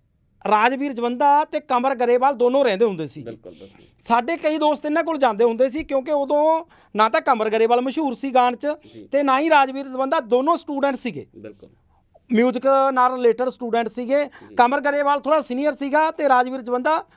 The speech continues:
Speaker 1: ਜੂਨੀਅਰ ਸੀਗਾ।
Speaker 2: ਜੀ।
Speaker 1: ਰਾਜਵੀਰ ਜਵੰਦਾ ਸ਼ੁਰੂ ਤੋਂ ਹੀ ਸ਼ਾਂਤੀ ਪਸੰਦ ਸੀ, ਚੁੱਪ ਜਿਹਾ ਰਹਿਣ ਵਾਲਾ ਮੁੰਡਾ ਸੀਗਾ।
Speaker 2: ਬਿਲਕੁਲ।
Speaker 1: ਔਰ ਇੱਕੋ ਗੱਲ ਕਹਿੰਦਾ ਹੁੰਦਾ ਸੀ, "ਯਾਰ, ਸੰਗੀਤ ਦੇ ਵਿੱਚ ਕਾਮਯਾਬ ਹੋਣਾ, ਜ-, ਇੱਕ ਸਾਲ ਮੈਂ ਆਹ ਦੇਖਣਾ, ਜੇ ਨਾ ਇਸ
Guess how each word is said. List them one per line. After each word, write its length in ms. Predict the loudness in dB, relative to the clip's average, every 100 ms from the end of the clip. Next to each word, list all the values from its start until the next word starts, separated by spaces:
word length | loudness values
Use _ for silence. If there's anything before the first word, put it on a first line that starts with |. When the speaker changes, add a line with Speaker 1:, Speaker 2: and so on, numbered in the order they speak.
| _ -8
Speaker 1:
ਜੂਨੀਅਰ 380 | -2 2 2
ਸੀਗਾ। 320 | 0 -6 -14 -16
Speaker 2:
ਜੀ। 100 | -20
Speaker 1:
ਰਾਜਵੀਰ 680 | -18 -6 2 4 2 0 -6
ਜਵੰਦਾ 340 | -4 -2 0 0
ਸ਼ੁਰੂ 380 | -4 -4 -4
ਤੋਂ 180 | -2 -2
ਹੀ 100 | -4
ਸ਼ਾਂਤੀ 440 | -6 -4 -4 -6 -10
ਪਸੰਦ 360 | -4 -4 -2
ਸੀ, 140 | -6 -4
ਚੁੱਪ 260 | -4 -2
ਜਿਹਾ 140 | 0 0
ਰਹਿਣ 160 | 0
ਵਾਲਾ 200 | 0 0
ਮੁੰਡਾ 280 | -2 -4 -4
ਸੀਗਾ। 380 | -4 0 2 2
Speaker 2:
ਬਿਲਕੁਲ। 400 | _ -20 -20 -8 0
Speaker 1:
ਔਰ 180 | 2
ਇੱਕੋ 300 | 0 -4 -2
ਗੱਲ 180 | 2 0
ਕਹਿੰਦਾ 260 | 0 0 0
ਹੁੰਦਾ 200 | 0 -2
ਸੀ, 100 | 0
"ਯਾਰ, 460 | 2 4 2 0 -4 _ _ _ _ -8
ਸੰਗੀਤ 420 | -4 0 0 2
ਦੇ 140 | 2
ਵਿੱਚ 160 | 0 -2
ਕਾਮਯਾਬ 480 | -2 0 2 2 2
ਹੋਣਾ, 280 | -2 -4
ਜ-, 180 | -6 -10 -12
ਇੱਕ 220 | -8 -2
ਸਾਲ 220 | 2 2
ਮੈਂ 120 | 0
ਆਹ 120 | -2 -2
ਦੇਖਣਾ, 380 | -4 -4 -4
ਜੇ 200 | 0 0
ਨਾ 160 | 2 2
ਇਸ 140 | 0